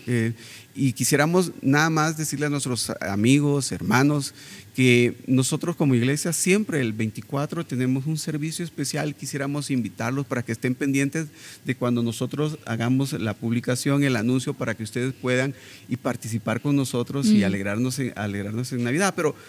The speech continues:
Speaker 1: solamente para terminar, yo quisiera, Sabri, ¿qué le podrías dar como consejo
Speaker 2: Ujú.
Speaker 1: a los otros, a los demás jóvenes sobre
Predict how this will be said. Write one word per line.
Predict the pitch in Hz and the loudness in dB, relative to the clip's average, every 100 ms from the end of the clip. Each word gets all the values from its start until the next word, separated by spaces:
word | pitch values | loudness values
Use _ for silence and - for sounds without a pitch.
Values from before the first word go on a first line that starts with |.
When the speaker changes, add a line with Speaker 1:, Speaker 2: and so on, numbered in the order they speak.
| - - | -18 -6
Speaker 1:
solamente | 196 226 240 233 | 0 0 0 0
para | 226 185 | 0 0
terminar, | 151 135 139 147 | 0 0 0 0
yo | 143 | -2
quisiera, | 156 170 170 139 - - - | -4 -2 -2 -2 -6 -20 -8
Sabri, | - 147 101 - - - - - - - - - - - - | 0 2 0 -4 -16 -20 -20 -20 -20 -20 -20 -20 -20 -20 0
¿qué | 202 | 4
le | 202 | 4
podrías | 165 147 143 147 143 | 4 4 4 2 2
dar | 151 151 - - | 0 0 -6 0
como | 131 123 | 4 4
consejo | - 101 98 - - 131 - 98 107 - | 2 -4 -2 0 2 2 0 -2 -2 -6
Speaker 2:
Ujú. | 175 202 180 185 | -8 -6 -6 -2
Speaker 1:
a | 110 101 101 - - | 0 2 0 -6 -2
los | 110 104 | 0 2
otros, | 135 - 139 107 | -2 -2 -2 2
a | |
los | 104 | 2
demás | 104 120 131 | 2 0 2
jóvenes | 139 131 135 143 - - - | 2 4 4 2 -4 -16 -10
sobre | - 127 117 117 | 2 4 4 2